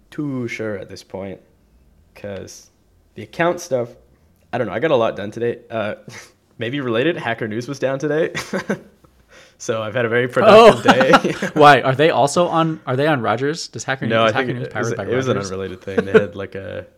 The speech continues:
Speaker 1: they, they had a
Speaker 2: Oh.
Speaker 1: disk fail,
Speaker 2: <laughs>
Speaker 1: failed year, like, yesterday or a couple days ago, and they switched the failover server, and then that, the failover server went down. So.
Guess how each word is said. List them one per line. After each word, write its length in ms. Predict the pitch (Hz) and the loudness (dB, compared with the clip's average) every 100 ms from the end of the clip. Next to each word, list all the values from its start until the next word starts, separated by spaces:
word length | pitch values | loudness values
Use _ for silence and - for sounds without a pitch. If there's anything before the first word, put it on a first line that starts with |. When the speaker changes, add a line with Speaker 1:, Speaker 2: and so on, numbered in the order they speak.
| _ _ _ | _ _ _
Speaker 1:
they, 200 | 123 107 | -2 -2
they 120 | 110 | -2
had 140 | 127 139 | -2 -2
a 80 | 123 | -2
Speaker 2:
Oh. 40 | |
Speaker 1:
disk 200 | 113 117 | -2 -2
fail, 300 | 127 123 117 | 0 0 0
Speaker 2:
<laughs> 220 | - - | -4 -8
Speaker 1:
failed 480 | - 120 113 104 98 | -2 0 0 -2 -6
year, 120 | 101 | -8
like, 180 | 98 87 - - | -8 -10 -16 -12
yesterday 360 | 104 - 113 | -10 -8 -4
or 60 | 107 | -4
a 40 | |
couple 200 | - 98 92 | -6 -10 -10
days 160 | 98 | -10
ago, 220 | 110 101 | -8 -8
and 160 | 92 90 | -8 -10
they 80 | 95 | -12
switched 320 | - - - | -12 -16 -16
the 60 | - | -20
failover 420 | - 67 65 69 | -16 -16 -16 -18
server, 240 | - 58 | -20 -18
and 100 | 55 58 | -20 -20
then 120 | 60 _ | -20 _
that, 260 | - - - _ | -16 -14 -16 _
the 80 | - | -18
failover 560 | - 127 123 107 85 80 | -2 2 2 2 -4 -10
server 260 | 78 73 | -14 -14
went 180 | 73 69 | -14 -16
down. 280 | 76 71 71 - _ _ _ _ _ _ _ | -16 -16 -18 -20 _ _ _ _ _ _ _
So. 280 | _ - - | _ -20 -20